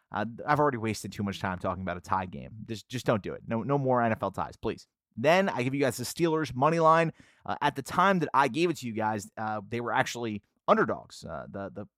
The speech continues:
Falcons were giving them points. I think the line closed with the Steelers as favorites, one and a half. Either way, that's a win for us. The Steelers are coming together as a roster a little bit. Kenny Pickett is really coming into his own. He's not setting the world on fire by any means, but that being said,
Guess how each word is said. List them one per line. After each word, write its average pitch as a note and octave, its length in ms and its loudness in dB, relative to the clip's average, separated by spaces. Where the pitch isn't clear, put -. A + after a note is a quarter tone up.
Falcons C#3 360 4
were A2+ 80 -8
giving B2+ 280 -4
them A2+ 160 -4
points. B2+ 320 -4
I B2+ 80 -2
think F3+ 280 -2
the C#3 100 6
line B2+ 340 4
closed B2+ 460 -2
with B2 100 -8
the A#2 60 -6
Steelers B2 340 -4
as G2+ 140 -10
favorites, A#2 480 -2
one A2 160 0
and G#2 80 -2
a G2 40 -4
half. A2 320 0
Either F3+ 260 8
way, C#3+ 340 6
that's C3+ 280 4
a E3 60 0
win C#3+ 180 -2
for A#2 180 0
us. A2 220 4
The A#2 60 2
Steelers D#3 340 0
are B2+ 40 -2
coming C3+ 300 0
together A#2 560 0
as A#2 160 4
a A2+ 80 -2
roster A2 420 0
a B2+ 60 0
little B2 160 0
bit. B2+ 220 0
Kenny C#3+ 220 -6
Pickett C3+ 400 -2
is A2+ 160 -8
really B2 280 -4
coming C3 260 -4
into B2+ 180 -4
his A2 140 -2
own. A#2+ 220 2
He's A2 160 -8
not D3+ 220 4
setting A2+ 280 -2
the G2 60 -2
world B2+ 260 0
on G#2+ 100 0
fire D3 360 6
by G#2+ 140 -2
any A2 160 -2
means, D3+ 300 0
but C3 220 6
that A2+ 160 4
being A2+ 180 0
said, G3+ 360 6